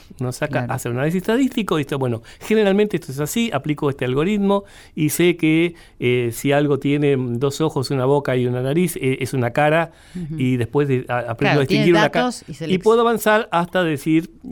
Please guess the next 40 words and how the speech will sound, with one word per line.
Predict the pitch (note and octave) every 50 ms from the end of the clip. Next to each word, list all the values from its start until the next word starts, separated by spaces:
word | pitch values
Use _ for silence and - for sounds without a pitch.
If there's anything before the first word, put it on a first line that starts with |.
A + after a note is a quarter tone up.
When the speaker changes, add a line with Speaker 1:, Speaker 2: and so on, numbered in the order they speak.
| - -
Speaker 1:
que | - D#3
la | C3+ C3+ C3+
cara | - D3+ D3+ D3
de | C3+ C3 B2+
quién | - D3 C#3 C#3 C3+
es | C3+ C#3 D3 D#3 D#3 -
y, | - B2+ A#2 A2+ B2
y | B2+ A#2+ A#2
hacer | A2 - - C3+ C3
reconocimiento | C3 A#2+ A#2 A2 B2 C3 C3 B2 B2
facial. | - A#2 G#2+ - G2+ F#2 F2 - - - - - - - - - - - - - - - - - - - - - - - -
Eh, | - C3+
para | C3+ - D3+ D3+ E3+
eso | E3 - G3
necesita | E3+ C#3+ C#3+ D#3 D#3 D#3+
m-, | C3 B2 - C3 C3 - -
inteligencia, | - C#3+ B2+ A#2+ A#2+ B2+ B2 A#2+ A2+ - C#3 C3 A#2+ A2+ G#2+ - - G#2 G2+
uno | G#2+ A#2 B2+ C3
tiene | C3 - D3 C3+
que | C3+ B2
saber | - C#3 C#3+ C#3
para | - C3 A#2+ B2
qué | - F#3+ F3+
quiero | - F3 C#3+
aplicar | C3 - - A#2+ A2+ - - A#2 A2+
eso, | G#2+ G2 - G2+
para | A2 A2 A2+
qué | A#2 C3+ D3+
me | D#3+
puede | C#3+ C#3+ D3+ D3+
servir | C#3+ - - C3 D3 D3+
el | C#3+
reconocimiento | B2 B2+ B2 A#2+ A#2 A2 - B2+ B2+ C3+ C#3+ D3 C#3+ C#3 D3+ D3 C#3+ - -
Speaker 2:
Claro. | C#3+ C#3+ D3 C#3
Speaker 1:
facial | D3+ D3 - - E3 D#3+ D#3+ D#3+ F3+ F#3+ - - - - _
para | - C#3 C3 B2+
alguna | C3+ C3+ C#3 D3+ D#3
aplicación | D3+ D#3 C#3+ F3 D#3+ - - D#3+ E3+ F3+
que | E3 C#3
sea | B2 - - - B2+ B2 A#2+ A#2 A#2